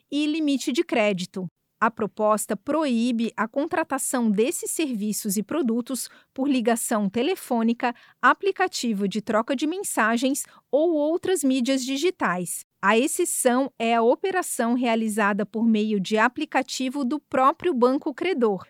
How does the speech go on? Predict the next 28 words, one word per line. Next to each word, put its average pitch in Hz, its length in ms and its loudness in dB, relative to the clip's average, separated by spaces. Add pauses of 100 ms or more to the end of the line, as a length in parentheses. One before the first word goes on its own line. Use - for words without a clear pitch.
(120)
mediante 294 880 2
a 277 80 2
utilização 269 840 -2
de 294 140 -2
senha 247 380 -2
eletrônica 247 680 0
do 240 120 -2
consumidor. 262 760 -2 (240)
Nesse 233 320 4
caso, 220 480 2 (220)
a 226 140 0
instituição 254 840 0
fica 254 340 -2
obrigada 240 880 2
a 262 120 -2
enviar 208 520 0
as 196 160 -4
condições 208 680 -2
do 214 120 -2
contrato 240 640 -2
por 240 200 -4
e-mail, 254 480 2 (160)
via 214 340 0
postal 254 640 0 (120)
ou 349 260 2
outro 285 420 0
meio 269 280 2
físico 254 680 -4